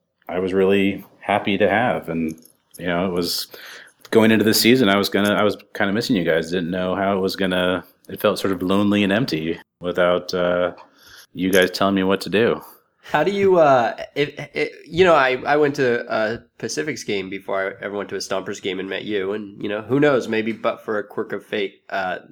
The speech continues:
Speaker 2: we could have been working for them. How do you think you would have thought about us if we had been doing this with the Pacifics? Would, would you have thought that it was,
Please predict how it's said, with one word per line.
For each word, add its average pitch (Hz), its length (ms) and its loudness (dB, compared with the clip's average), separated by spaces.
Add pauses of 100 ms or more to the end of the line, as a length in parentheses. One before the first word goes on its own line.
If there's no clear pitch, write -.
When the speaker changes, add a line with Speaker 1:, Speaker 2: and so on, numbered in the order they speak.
Speaker 2:
we 104 240 -8
could 101 140 -6
have 98 60 -6
been 95 140 -6
working 110 300 -4
for 117 120 -4
them. 143 260 2 (360)
How 180 160 2
do 233 80 -2
you 240 120 0
think 208 300 0
you 143 240 0
would 147 160 4
have 131 240 2 (720)
thought 123 220 6
about 113 320 2
us 98 460 -4 (400)
if 113 180 -4
we 120 100 2
had 107 100 0
been 107 400 -4
doing 107 340 0
this 101 380 -4
with 101 160 -4
the - 60 -8
Pacifics? 90 520 -8
Would, 107 340 -2
would 117 220 -2
you 120 120 2
have 123 140 0
thought 120 280 2
that 117 140 0
it 110 120 -2
was, 104 440 -4